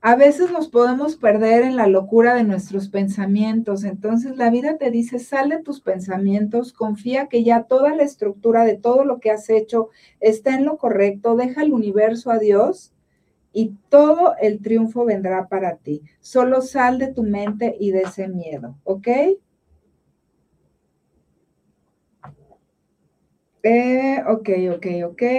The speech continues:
Gracias, Dani. Será un placer recibirte. Y bueno, Erika García, ahorita seguro va a salir Libra.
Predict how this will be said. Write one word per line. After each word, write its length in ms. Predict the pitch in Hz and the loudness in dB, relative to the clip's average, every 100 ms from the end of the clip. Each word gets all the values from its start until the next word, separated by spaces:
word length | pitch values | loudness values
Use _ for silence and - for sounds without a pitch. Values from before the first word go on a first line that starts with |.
| 277 | -2
Gracias, 520 | 262 233 233 240 233 | 0 2 0 0 -2
Dani. 360 | 226 220 226 254 | 0 0 0 0
Será 240 | 247 208 | -2 -2
un 100 | 208 | -2
placer 460 | 208 202 196 208 208 | -2 -4 -4 -4 -4
recibirte. 920 | 208 202 196 202 247 262 240 277 311 - _ - _ - | -4 -6 -6 -4 -4 -4 -2 0 0 -6 _ -20 _ -2
Y 140 | 233 | 2
bueno, 320 | 233 220 226 | 4 4 4
Erika 320 | 240 247 247 | 2 2 -2
García, 840 | 214 196 196 - 262 269 277 277 427 - - | 0 -2 -4 -6 -6 -2 0 -2 -4 -10 -6
ahorita 480 | 196 214 240 233 269 | 0 2 2 -2 -4
seguro 420 | 247 220 233 233 | -2 2 4 4
va 80 | 220 | 2
a 40 | |
salir 380 | 220 226 240 240 | 0 0 2 2
Libra. 500 | 269 302 302 294 | 0 -2 0 0